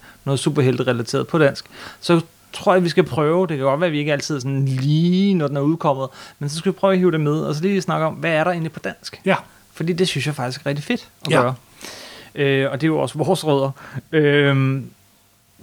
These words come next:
Speaker 1: vi skal også lige runde nogle læserspørgsmål, som er en anden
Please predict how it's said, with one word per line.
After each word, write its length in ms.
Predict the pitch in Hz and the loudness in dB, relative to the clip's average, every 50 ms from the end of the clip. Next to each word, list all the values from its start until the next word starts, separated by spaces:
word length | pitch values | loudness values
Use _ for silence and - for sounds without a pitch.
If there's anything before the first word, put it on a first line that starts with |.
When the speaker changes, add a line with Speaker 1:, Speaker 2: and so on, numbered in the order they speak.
| - 180 | -4 0
Speaker 1:
vi 100 | 196 180 | 0 0
skal 260 | - - 185 170 160 | 0 0 0 0 0
også 220 | 170 190 190 - | 0 0 0 2
lige 120 | 208 214 202 | 2 2 2
runde 220 | 165 165 170 185 | 2 2 4 4
nogle 180 | 190 175 156 143 | 4 4 4 4
læserspørgsmål, 720 | 143 160 175 196 208 - - 165 160 151 151 160 151 143 123 | 2 2 2 0 -4 -4 -2 -2 -2 -2 -2 -2 -2 -2 -2
som 120 | 127 131 | -2 -2
er 40 | 131 | -2
en 140 | 127 123 127 | -2 -2 -2
anden 500 | 135 151 165 190 208 202 175 170 175 | 0 0 2 2 2 0 -2 -4 -10